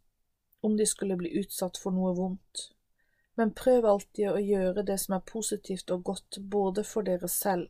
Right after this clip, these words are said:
og for alle. Vær alltid glade, be hele tiden, og takk Gud uansett hva som møter dere.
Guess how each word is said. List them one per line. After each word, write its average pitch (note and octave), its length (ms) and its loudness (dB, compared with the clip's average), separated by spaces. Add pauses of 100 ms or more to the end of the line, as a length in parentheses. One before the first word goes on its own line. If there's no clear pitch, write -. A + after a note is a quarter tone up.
og F3+ 160 -6
for F#3 220 -6
alle. E3+ 280 -4 (2250)
Vær B3 240 4
alltid A3+ 400 4
glade, F#3 380 0 (160)
be B3 120 8 (100)
hele G#3+ 300 0
tiden, G#3 460 -4
og G3 120 -8
takk - 340 -4 (100)
Gud G3+ 280 -2
uansett G#3 680 -2
hva F#3 160 0
som F#3 240 0
møter F3 400 -4
dere. F#3 300 -4